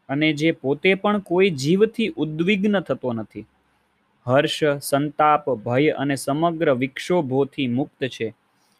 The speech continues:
અને ભય અન-, તે ભક્ત મને પ્રિય છે. સાધકો માટે આ શ્લોક અત્યંત ઉપયોગી છે.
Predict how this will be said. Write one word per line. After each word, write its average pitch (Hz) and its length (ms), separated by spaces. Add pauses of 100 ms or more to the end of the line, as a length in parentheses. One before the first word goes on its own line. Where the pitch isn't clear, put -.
(160)
અને 160 220
ભય 127 420 (500)
અન-, 139 140 (300)
તે 190 120
ભક્ત 147 320
મને 135 280
પ્રિય 120 340
છે. 117 240 (600)
સાધકો 190 500
માટે 165 360
આ 139 180
શ્લોક 160 320
અત્યંત 160 400
ઉપયોગી 147 480
છે. 113 280